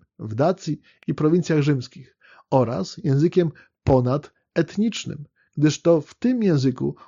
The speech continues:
ustalono liturgię chrześcijańską dla Germanów, która z czasem stała się liturgią narodową Germanów,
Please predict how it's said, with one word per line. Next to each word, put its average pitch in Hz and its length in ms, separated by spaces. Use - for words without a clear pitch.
ustalono 160 680
liturgię 147 680
chrześcijańską 139 720
dla 147 120
Germanów, 156 600
która 160 200
z - 80
czasem 196 360
stała 165 300
się 175 200
liturgią 175 500
narodową 156 760
Germanów, 123 600